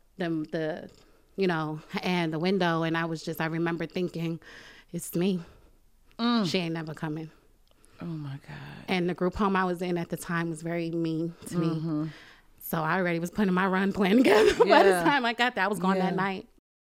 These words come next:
Speaker 2: So you knew, you remember at that moment, like,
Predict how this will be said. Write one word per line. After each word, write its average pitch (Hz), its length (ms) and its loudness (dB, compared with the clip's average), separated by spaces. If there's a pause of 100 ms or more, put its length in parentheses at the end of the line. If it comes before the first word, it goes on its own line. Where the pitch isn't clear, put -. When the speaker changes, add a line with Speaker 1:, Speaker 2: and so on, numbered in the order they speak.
(200)
Speaker 2:
So - 120 -2
you 202 240 2
knew, 208 280 2
you 185 180 -2
remember 160 560 -2
at 147 200 -8
that 160 180 -10
moment, 147 480 -8 (100)
like, 143 220 -8